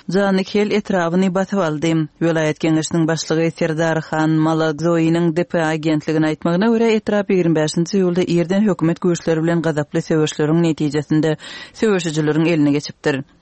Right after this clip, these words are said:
Эма вилайеттин полициясынын матбугат өкүлү коопсуздук күчтөрүнүн этрабын мерkezине хениде ченли көзөкчүлүк эденлигини, жана һүжүм астында калгандыгын айтты. Вилайет кеңешинин башлыгы Талибандын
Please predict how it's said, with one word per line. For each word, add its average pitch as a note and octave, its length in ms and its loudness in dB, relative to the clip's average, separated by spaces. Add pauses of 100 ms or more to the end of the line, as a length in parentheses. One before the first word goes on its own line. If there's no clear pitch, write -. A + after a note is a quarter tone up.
(140)
Эма D#3+ 240 2
вилайеттин D3+ 480 0
полициясынын D#3+ 560 0
матбугат F3+ 480 0
өкүлү F#3+ 380 2 (420)
коопсуздук A3 560 -2
күчтөрүнүн G3+ 540 0 (100)
этрабын F3+ 480 0
мерkezине F3+ 560 0
хениде F3+ 480 2
ченли F3+ 320 0
көзөкчүлүк E3 540 0
эденлигини, G3+ 480 0 (340)
жана A3 240 2
һүжүм F#3 320 0
астында F3 400 0
калгандыгын E3+ 640 0
айтты. E3 300 -2 (340)
Вилайет F#3 480 0
кеңешинин E3+ 560 0
башлыгы F#3 400 0
Талибандын G#3 560 2